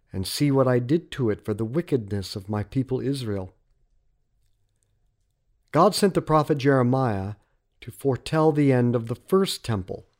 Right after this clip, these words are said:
the Temple of Solomon. By using Jeremiah's words, Jesus is foretelling the destruction of the second temple, the one he just cleansed.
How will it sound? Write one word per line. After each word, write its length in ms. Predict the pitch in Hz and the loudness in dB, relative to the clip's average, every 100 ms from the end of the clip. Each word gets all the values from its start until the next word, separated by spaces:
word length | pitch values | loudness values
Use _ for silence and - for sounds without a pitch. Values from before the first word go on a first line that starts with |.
| _ _ _ | _ _ _
the 80 | - | -20
Temple 560 | - 139 135 127 107 - | -8 -4 -4 -2 -6 -6
of 80 | 113 | -12
Solomon. 640 | - 139 127 110 98 92 _ _ _ _ _ _ _ _ _ - | -2 0 0 0 -4 -8 _ _ _ _ _ _ _ _ _ 2
By 120 | 131 | 4
using 440 | 165 220 208 175 | 4 2 2 2
Jeremiah's 720 | 131 147 143 139 131 123 110 117 | 4 4 4 4 2 2 -2 -2
words, 560 | 160 127 98 95 - - _ _ _ _ 113 | -2 -2 -4 -10 -18 -20 _ _ _ _ -6
Jesus 580 | 127 175 180 202 185 | -2 0 0 -2 -4
is 180 | - 131 | -4 -8
foretelling 760 | - 139 - - 147 135 135 135 _ _ _ _ _ _ _ _ | -4 -4 -4 -4 -2 0 -2 -4 _ _ _ _ _ _ _ _
the 100 | 110 | -8
destruction 760 | 117 110 - 139 135 - 139 139 | -6 -8 -4 -4 -2 -2 -2 -2
of 160 | 117 | -4
the 80 | 107 | -6
second 460 | - - 165 156 123 | -6 -6 -6 -8 -8
temple, 400 | 110 90 92 90 _ _ _ _ _ | -8 -8 -10 -16 _ _ _ _ _
the 80 | 120 | -4
one 260 | 120 131 120 | 0 2 2
he 160 | 117 | 0
just 540 | 110 113 101 - - - - | -4 -6 -6 -8 -16 -20 -10
cleansed. 560 | - 127 104 92 - | -4 -2 -2 -8 -14